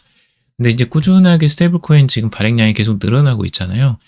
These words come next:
그러니까 그렇게 늘어나면서 테더는 계속 자연스럽게 비트코인을 더 매집하고 있는 겁니다. 그러니까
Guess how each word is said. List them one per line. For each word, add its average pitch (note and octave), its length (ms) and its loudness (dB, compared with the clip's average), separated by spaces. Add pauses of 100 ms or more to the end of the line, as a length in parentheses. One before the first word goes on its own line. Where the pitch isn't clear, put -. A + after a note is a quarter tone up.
(320)
그러니까 A#2+ 320 -2
그렇게 C#3+ 500 2
늘어나면서 A2+ 800 0
테더는 D3+ 420 2
계속 B2+ 340 -4
자연스럽게 A#2 580 -2
비트코인을 A#2 840 0 (420)
더 G#2+ 140 0
매집하고 A2+ 600 0
있는 F#2+ 200 0
겁니다. A2+ 420 -4
그러니까 G2+ 320 -4